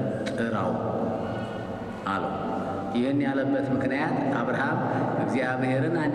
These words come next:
ጥያቄ ጠይቆት ነበረ። "ልጅህን አካላዊ ቃል የሚሆነውን ዓለምን የሚያድነውን ሥጋውን ቆርሶ ደሙን የሚሰጠውን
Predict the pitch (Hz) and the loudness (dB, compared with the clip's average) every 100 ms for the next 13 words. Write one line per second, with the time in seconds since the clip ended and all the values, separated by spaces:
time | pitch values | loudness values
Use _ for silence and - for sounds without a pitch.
0 | 147 147 131 127 127 120 113 117 107 104 | 2 2 2 2 2 2 2 2 2 0
1 | 101 - 120 - - - - - - - | 0 0 0 0 0 0 0 0 -2 -2
2 | - 120 147 165 180 175 170 151 - 165 | 0 2 2 4 4 4 4 4 4 4
3 | 165 156 131 147 151 147 147 143 143 139 | 4 2 2 2 2 2 2 2 2 2
4 | 139 143 135 131 117 - 131 120 147 160 | 4 2 2 4 2 4 2 2 2 2
5 | 160 156 147 151 143 139 139 127 110 127 | 4 4 4 2 2 2 2 2 2 2
6 | 139 - - - - - 151 147 151 151 | 2 2 2 2 2 0 2 2 2 2
7 | 147 147 147 147 143 143 139 139 139 139 | 2 2 2 2 2 2 2 2 2 2
8 | 135 135 131 | 2 2 2